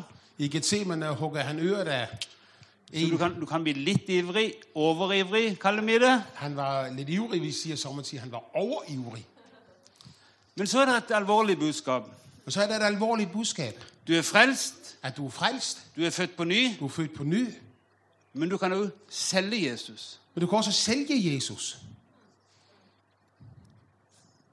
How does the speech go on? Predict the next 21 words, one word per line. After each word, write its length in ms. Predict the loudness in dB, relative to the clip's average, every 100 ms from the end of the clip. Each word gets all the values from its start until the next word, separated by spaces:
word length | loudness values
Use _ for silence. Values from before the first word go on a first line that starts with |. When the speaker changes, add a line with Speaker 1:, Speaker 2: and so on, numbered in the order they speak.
| _ _ _ _ _ _ _ _ _ _ _ -20 -20 _ _ -4
Speaker 2:
Judas, 380 | 2 4 4
han 160 | 2 0
solgte 420 | 2 0 0 2
Jesus 520 | 2 2 0 -2 -4
for 160 | -4 -4
tretti 360 | -2 -6 -6 -8
sølvpenger. 540 | -6 -6 -4 -6 -6 -10
Speaker 1:
For 80 | -6
Judas 380 | 0 0 0 0 -2 -4 -6
solgte 320 | -6 -6 -6 -6
Jesus 280 | -6 -8 -10
for 300 | -8 -10 -10
tredve 480 | -8 -6 -4 -6 -10 -12 _ _ _ _ _ _ _ _ _
sølvmønter. 540 | -14 -8 -6 -6 -10 -12 -16 -14 -14 -16 -12
Speaker 2:
Noen 320 | -2 2 6 8
av 120 | 8
oss, 440 | 8 6 -4 -8 -16 _ _ _ _ _ _ _ _ _ -2
taler 240 | 0 2
til 140 | 2
oss 80 | 2
alle, 320 | 0 0 -2